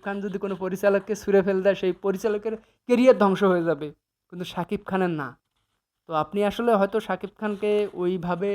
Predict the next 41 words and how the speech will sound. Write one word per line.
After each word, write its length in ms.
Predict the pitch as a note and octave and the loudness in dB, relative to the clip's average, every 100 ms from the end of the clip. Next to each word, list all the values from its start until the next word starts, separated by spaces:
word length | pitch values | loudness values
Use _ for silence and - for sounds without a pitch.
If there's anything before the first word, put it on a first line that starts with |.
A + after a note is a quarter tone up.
| G3 | -6
আহ, 400 | F#3+ E3 E3 E3 | -10 -10 -8 -8
ভালোবাসেন 580 | D#3+ E3 G3+ G#3 G3+ G3+ | -2 4 6 6 2 -4
না, 140 | F#3 F#3 | -10 -12
তাকে 180 | F3 - | -18 -16
ভালো 260 | D#3+ D#3 F#3 | -8 -2 2
লাগে 240 | G3 F#3+ F#3 | 2 2 -4
না। 140 | F3 F#3 _ _ _ _ | -8 -12 _ _ _ _
না 180 | C4 C4+ | -2 2
লাগতেই 360 | A#3+ - B3 A3 | 4 2 -4 -6
পারে, 180 | G3 D#3+ | -4 -6
একটা 200 | - F#3 | -8 -10
মানুষকে 460 | F3+ G3 - G#3 | -8 -8 -8 -6
যে 140 | F#3 G3 F#3 | 0 0 0
আঠারো 300 | C#3+ E3 F3 | 0 0 -2
কোটি 220 | F#3+ G3 | -4 -8
মানুষই 400 | F#3+ E3 F#3 G#3+ | -6 -4 0 2
ভালোবাসবে, 680 | F#3+ E3 F3+ F3+ E3+ D#3+ D3+ - _ | 4 4 6 4 2 -6 -12 -14 _
তেমন 280 | A3 B3 A#3 | -10 -8 -8
কোনো 180 | G#3+ F#3 | -8 -8
কথা 240 | D#3+ D#3 | -10 -10
না। 100 | C#3+ - _ - | -14 -16 _ -8
দেখেন, 240 | A#3+ C#4 A#3+ | 0 2 4
আমার 400 | G3 G#3 A3 G3+ | 4 6 4 4
সাদা 280 | - G3 | 2 0
সাধারণ, 320 | G#3 A3 G#3 G3 | 0 -2 -4 -6
আমরা 220 | F3+ F3+ | -4 -6
একটা 180 | F3 F3+ | -8 -12
ছোটোখাটো 500 | E3 G3 G#3+ G#3+ F#3+ | -6 -4 -2 0 -2
একজন 240 | F3+ E3+ G#3 - _ _ | -2 -6 -10 -10 _ _
কি 120 | C4 G#3+ - _ _ _ - | -8 -8 -10 _ _ _ -10
Facebook-এ, 340 | G#3 F#3 G3+ G#3 | -10 -2 0 2
YouTube-এ 300 | G#3 G3 F#3+ - | -2 -4 -6 -2
কথাবার্তা 440 | F#3+ F#3+ E3 F3+ | -2 -2 -2 -2
বলি, 220 | D#3+ D#3 D3+ | -2 -4 -6
TikTok-এ, 400 | F#3 - D#3 D#3 | -10 -14 -16 -16
কিন্তু 220 | - A#3 A#3 _ | -10 -10 -10 _
তাদের, 300 | A3+ A3+ C4 C4 | -10 -2 -2 0
আমাদেরই 400 | A3+ A#3+ C4 C#4 | 2 2 0 -2
কত 160 | B3+ A#3 | -4 -6
হিটার্স 580 | D#3+ D#3+ - F#3+ F3 D#3 | -8 -10 -4 -4 -4 -10
আছে, 260 | C#3+ D3 | -14 -18